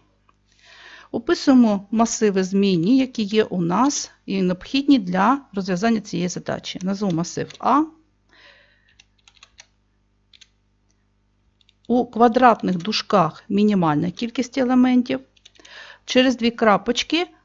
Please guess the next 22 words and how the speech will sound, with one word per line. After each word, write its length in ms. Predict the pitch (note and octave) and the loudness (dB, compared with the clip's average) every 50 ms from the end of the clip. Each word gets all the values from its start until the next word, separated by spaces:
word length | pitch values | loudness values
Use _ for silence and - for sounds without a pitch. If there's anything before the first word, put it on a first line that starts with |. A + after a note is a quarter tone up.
| - | -2
максимальна 640 | - B3+ B3+ - - - C4+ B3+ B3 G3+ F3 F3 E3 | 0 0 0 2 4 6 6 8 6 6 4 0 -2
кількість. 640 | - - - C#3+ - - - - - - - - | -4 -6 -8 -8 -8 -8 -12 -12 -12 -8 -4 -2
За 120 | A3+ A3+ C4 | 2 4 4
умову 360 | C4 B3+ C4 C4+ C4 A#3+ B3 | 4 4 4 4 2 2 -2
задачі 480 | A#3 - A#3+ G#3+ A#3 A3+ G#3+ G#3 - - | -2 -2 0 4 4 4 4 4 -2 -8
там 220 | - G#3 G#3 G#3 | -4 -2 0 0
написано 560 | G#3+ G#3 G#3 - F3 E3+ - F#3 F3+ F#3+ G#3 | 0 0 -2 -2 -4 -4 -4 -4 -2 -2 -4
сто, 220 | G#3 - - F#4+ G4 | -4 -4 -4 -2 0
ну 120 | F#4 D4 | 0 0
давайте, 400 | A3 A3 G#3 B3 A#3+ A3+ - F#3 | 0 0 0 0 0 0 -2 -6
щоб 280 | - - G#3+ G3+ - - | -6 -6 -6 -8 -8 -6
я 280 | - G3+ G3 F#3 F3 - - _ _ _ _ _ _ _ _ _ _ _ | -4 -2 -2 -2 -4 -6 -10 _ _ _ _ _ _ _ _ _ _ _
точно 360 | - A3+ G3 F3+ - - G3 F3 | 0 0 0 0 0 -4 -8 -6
попала, 420 | - A3+ A3+ - F#4+ G#4 F#4 B3 | -4 -6 -2 2 2 2 4 2
напишу 380 | G3+ F3+ F3+ G#3+ A3+ - - G3+ | 0 -2 -2 -4 -4 -4 -4 -8
двісті, 500 | E3+ D#3 D3 D3+ D3 - - - - - | -8 -8 -10 -10 -10 -10 -12 -14 -12 -10
нічого 320 | E3 F3+ - A3+ G3+ E3+ | -8 -4 -2 -2 -2 -2
страшного 440 | - - E3+ - - G3 F3 E3 D3+ | -4 -6 -10 -8 -8 -6 -6 -4 -4
не 100 | D3+ - | -6 -6
буде. 340 | - - - - - F3+ F#3 _ _ _ _ - _ _ _ _ - - - - - - _ _ _ _ _ _ | -8 -12 -14 -16 -16 -18 -18 _ _ _ _ -20 _ _ _ _ -20 -20 -20 -20 -20 -20 _ _ _ _ _ _
Так. 480 | - - D#3 D#3 D#3+ G3 C#4 D4+ - - - _ _ _ _ _ _ _ _ _ _ _ _ _ _ _ - - - _ _ _ _ _ _ _ | -10 -8 -4 -2 -2 -2 -2 -2 -4 -10 -20 _ _ _ _ _ _ _ _ _ _ _ _ _ _ _ -20 -20 -20 _ _ _ _ _ _ _
Of. 440 | - G#3 G3 G#3+ C4 C#4+ - - - | 0 2 2 2 0 -2 -8 -16 -18